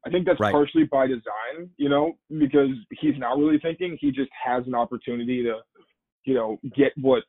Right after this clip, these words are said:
Speaker 1: get, gain his mother's affection. And, you know, I don't even think it's really power. I think it's more just adoration. So, um,
Speaker 2: Right.
Speaker 1: that's, you know, one of the things I think that made people love Loki was that he was,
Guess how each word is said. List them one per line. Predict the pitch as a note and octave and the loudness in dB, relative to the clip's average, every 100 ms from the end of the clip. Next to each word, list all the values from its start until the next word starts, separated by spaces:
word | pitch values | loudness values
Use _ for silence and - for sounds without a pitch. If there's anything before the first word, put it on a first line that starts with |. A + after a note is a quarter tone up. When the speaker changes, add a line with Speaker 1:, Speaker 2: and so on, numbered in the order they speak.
| _ D#3 D3+ | _ -4 2
Speaker 1:
get, | F3+ - E3 | 2 2 2
gain | E3+ F#3+ | 4 6
his | F#3+ D3 | 4 4
mother's | D3+ D#3+ D3+ | 4 4 2
affection. | C#3+ D3+ C#3+ D#3+ D3+ | 0 -2 -2 -4 -4
And, | C3 C3 C3 | -4 -6 -6
you | |
know, | B2+ A#2 _ A2+ - - | -6 -8 _ -20 -14 -4
I | D#3+ | 0
don't | A3 | 0
even | G#3 | 0
think | F#3 D#3+ | 0 -2
it's | F3 | -2
really | D3 A#2+ | -4 -4
power. | C3 C3 C#3+ | -2 2 2
I | B2+ | 0
think | D3+ C3 | -6 -10
it's | B2+ | -10
more | C#3 B2 | -8 -8
just | A#2+ A#2 _ - | -10 -18 _ -6
adoration. | B2+ A#2+ A2+ - - _ - _ _ _ - | -4 -4 -8 -12 -18 _ -20 _ _ _ -6
So, | A#2+ A#2+ B2 | 0 2 2
um, | A#2 | 2
Speaker 2:
Right. | A2 G#2 G#2+ B2 | 2 -2 -8 -4
Speaker 1:
that's, | D3+ - | -4 -2
you | D#3+ | 2
know, | D#3+ | 4
one | C#3+ D3 | 6 4
of | C#3+ | 2
the | D3+ | 0
things | C#3 | 0
I | C3 | -2
think | C#3 C3 | -2 -4
that | B2+ | -2
made | B2+ | -4
people | C#3+ B2+ B2+ | -2 -2 -2
love | C3+ A#2 | -2 -2
Loki | A#2+ B2+ C#3 | -4 -2 -2
was | B2+ B2 | -4 -4
that | B2 A#2 - - - _ _ _ _ _ | -6 -8 -12 -20 -20 _ _ _ _ _
he | C#3 | 0
was, | E3+ | 2